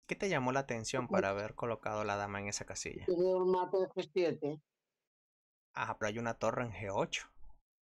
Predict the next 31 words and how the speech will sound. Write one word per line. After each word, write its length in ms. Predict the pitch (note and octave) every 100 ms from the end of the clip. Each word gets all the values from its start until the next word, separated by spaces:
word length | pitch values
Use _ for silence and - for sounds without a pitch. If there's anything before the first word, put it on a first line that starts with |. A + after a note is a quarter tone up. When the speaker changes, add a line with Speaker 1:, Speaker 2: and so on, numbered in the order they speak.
| _
Speaker 1:
Por 200 | G#2 -
lo 100 | F#2+
tanto, 560 | - A#2+ B2+ E3+ G3 - _
Speaker 2:
Sí. 100 | F#3+
Speaker 1:
eso 240 | - - C#3+
que 80 | C#3+
estás 220 | - A2+
pensando 580 | - A#2+ - E3+ C#3+ A#2
de 100 | A2
colocar 380 | G#2 G#2 G2+ G#2+
una 120 | B2
dama 240 | A#2+ B2
en 80 | B2
G 120 | -
siete, 480 | A#2+ D3+ B2 G3 - _ _ _ _ _ _ _ _ _
eh, 160 | G#2+ A2
sería 320 | - G#2+ A2
una 180 | A#2+ B2+
ilusión 420 | A#2+ A2 - C#4+
porque 220 | E3 -
hay 100 | A#2
una 220 | C3 C3+
torre 260 | - C#3 F#3
que 80 | -
está 180 | - A#2+
preparada 560 | C#3+ C#3 A2+ E3+ A#3+
para 160 | C3+ B2+
capturar 400 | A2+ - G#2+ G2+
a 60 |
la 120 | G2 G2
dama. 380 | B2 C3 -